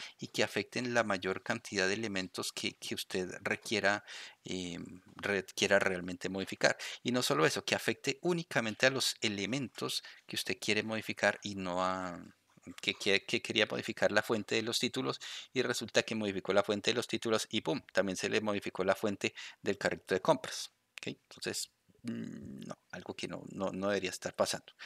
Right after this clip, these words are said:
Entonces, eso es lo que, eh, esa es la manera en que nosotros podemos, em,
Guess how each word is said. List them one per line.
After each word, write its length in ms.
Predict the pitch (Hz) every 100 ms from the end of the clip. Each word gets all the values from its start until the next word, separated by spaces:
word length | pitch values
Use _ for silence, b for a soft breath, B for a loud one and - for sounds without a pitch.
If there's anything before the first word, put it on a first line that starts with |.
| B B B B
Entonces, 400 | - 113 127 -
eso 240 | 135 - 147
es 80 |
lo 80 | 151
que, 140 | - 131
eh, 580 | 107 104 98 98 95 -
esa 260 | 110 -
es 140 | 139 -
la 100 | 143
manera 420 | 139 101 98 127
en 140 | 120 113
que 140 | -
nosotros 420 | 101 - 92 120
podemos, 600 | - 107 95 110 - - _ _ -
em, 920 | 101 95 92 92 90 90 85 85